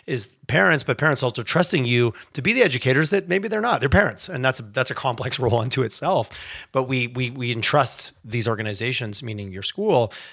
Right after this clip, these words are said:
to give our kids what they need to be the impactors and, and citizens. So is that part of that dance between, well, this is what the province is mandating, but this is what we're hearing and seeing? 'Cause sometimes the timeline of change is, is accelerating in our world, just period. I only imagine in education,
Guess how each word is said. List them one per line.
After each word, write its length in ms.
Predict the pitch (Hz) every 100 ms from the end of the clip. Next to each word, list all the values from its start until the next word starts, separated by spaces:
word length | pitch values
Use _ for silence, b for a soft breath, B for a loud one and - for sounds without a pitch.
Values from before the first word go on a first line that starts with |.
| B
to 360 | - 135 123 107 _
give 160 | - 127
our 80 |
kids 200 | 120 139
what 160 | 113 120
they 140 | 120
need 240 | 113 123 117
to 80 | 113
be 320 | 127 165 143
the 180 | 107 113
impactors 640 | 135 120 120 - 120 104 -
and, 180 | 117 117
and 160 | 117 110
citizens. 560 | - 120 117 107 92 - B B
So 260 | - 156 147 151
is 120 | 131
that 180 | 139 156
part 160 | 175
of 60 | 180
that 180 | 180 139
dance 280 | 123 127 135
between, 340 | - - 131
well, 100 | 113
this 160 | 113 135
is 80 |
what 100 | 127
the 60 | 117
province 340 | - 117 110
is 80 | 107
mandating, 440 | 104 101 104 110 107
but 100 | 107
this 120 | 120
is 80 | 123
what 140 | 120
we're 140 | 113
hearing 340 | 90 113 117 113
and 80 | 101
seeing? 340 | - 110 170
'Cause 140 | - 110
sometimes 680 | - 160 165 160 131 117 - B B B
the 100 | -
timeline 580 | 131 139 151 156 139 135
of 140 | 113 -
change 300 | - 135 131
is, 240 | 113 - - _
is 220 | 143 131
accelerating 640 | 135 - 113 123 139 156
in 100 | 135
our 100 | 120
world, 240 | 110 117 107
just 200 | 101 -
period. 340 | - 110 156
I 120 | 131
only 180 | 127 131
imagine 340 | 127 117 104 110
in 120 | 104
education, 720 | 101 101 117 127 127 104 101